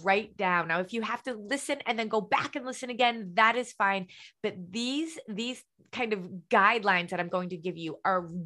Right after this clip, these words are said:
real important for you. So I'm gonna give you kind of three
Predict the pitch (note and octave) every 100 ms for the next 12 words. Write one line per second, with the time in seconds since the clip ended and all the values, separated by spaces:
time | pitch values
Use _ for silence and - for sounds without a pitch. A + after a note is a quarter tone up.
0 | D#3+ G3 A#3+ A#3+ A#3 - G#3 - G3+ B2
1 | - _ - _ - F3+ E3+ D3+ D3+ -
2 | _ _ - F#3+ - - C4+ F#4 B4+ C4
3 | C#4 A3 A#3 G#3 F#3+ F#3+ _ - A#3 F#3+
4 | - - E4 F4+ G4 F#4+ D#4+